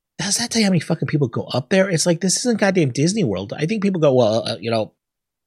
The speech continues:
lots of people have done it now." It's like, whoop-de-doo, I wanna do it. It would be cool, but the fact that everyone's doing it doesn't make it any,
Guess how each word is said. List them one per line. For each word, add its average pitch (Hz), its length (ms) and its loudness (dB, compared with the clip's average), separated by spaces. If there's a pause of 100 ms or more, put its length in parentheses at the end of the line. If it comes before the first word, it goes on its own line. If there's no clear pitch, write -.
(640)
lots - 240 -4
of 110 40 -8
people 127 200 0
have 113 60 -4
done 151 180 2
it 151 40 -2
now." 113 300 -2
It's 127 100 -2
like, 110 200 -4
whoop-de-doo, 139 380 -4
I - 120 0
wanna 127 220 2
do 175 140 0
it. - 120 -4 (1200)
It 170 200 4
would 196 140 4
be 185 140 2
cool, 240 300 2
but 170 160 2
the 170 80 -2
fact 226 260 -4
that - 180 -4
everyone's 185 460 0
doing 208 400 4
it 127 160 -2
doesn't 196 300 -2
make 180 180 2
it 175 160 -2 (160)
any, 160 340 0